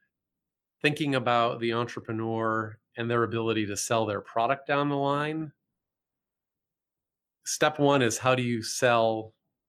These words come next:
the investment opportunity? And obviously you get points for finding a way to me <laughs> or to Radina or Sarah. That's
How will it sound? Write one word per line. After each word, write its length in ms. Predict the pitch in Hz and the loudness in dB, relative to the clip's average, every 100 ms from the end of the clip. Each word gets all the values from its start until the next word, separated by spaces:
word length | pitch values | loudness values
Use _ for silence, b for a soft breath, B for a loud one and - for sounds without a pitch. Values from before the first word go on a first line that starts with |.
| _ | _
the 140 | 120 117 | -6 -4
investment 460 | 107 120 - 147 | 0 0 -2 -4
opportunity? 920 | 139 135 139 139 151 147 147 151 151 156 | 0 0 0 -4 -4 -4 -2 -4 -4 -4
And 520 | 131 120 113 110 110 104 _ _ _ _ _ - | -2 2 2 0 -2 -6 _ _ _ _ _ -2
obviously 480 | 123 123 117 - 123 | 0 0 -2 0 0
you 300 | 113 113 113 | 0 -2 -2
get 360 | 113 113 110 - _ _ | 0 2 2 -2 _ _
points 520 | - 127 117 - - - _ _ _ | 2 2 2 -4 -12 -14 _ _ _
for 100 | 123 | -2
finding 360 | - 135 139 135 | 2 2 4 4
a 60 | 120 | 4
way 200 | 120 117 | 4 2
to 180 | 117 | -2
me 440 | 107 110 104 98 101 - | -2 -2 -2 -4 -4 -4
<laughs> 680 | 170 - _ _ - - - | -4 -6 _ _ -20 -20 0
or 140 | 127 | 2
to 220 | 127 - 143 | 2 0 0
Radina 640 | 117 107 104 120 120 127 | 0 -4 -4 -2 -2 -2
or 160 | 113 | -2
Sarah. 640 | 110 - 127 123 107 98 101 _ _ _ _ _ _ _ _ _ | -2 0 4 4 2 -2 -8 _ _ _ _ _ _ _ _ _
That's 600 | 117 117 - - - - | 0 0 -2 -12 -12 -16